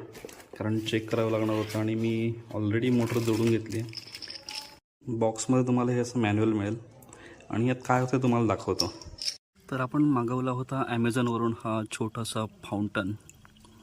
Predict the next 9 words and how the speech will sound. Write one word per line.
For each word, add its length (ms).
जो 160
पक्ष्यांसाठी 600
मागवला 380
आहे. 80
आता 140
गरमी 400
खूप 180
वाढली 300
आहे, 280